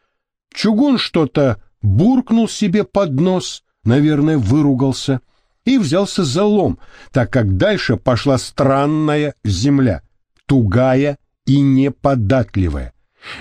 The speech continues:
Васька взял земляной ком, попытался растереть его в руках,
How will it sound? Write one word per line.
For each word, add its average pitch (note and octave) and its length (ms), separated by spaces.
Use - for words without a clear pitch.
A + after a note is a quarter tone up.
Васька C3 580
взял A#2 340
земляной C#3 640
ком, D3 400
попытался E3+ 600
растереть D#3+ 580
его D3 220
в C3+ 80
руках, G3 540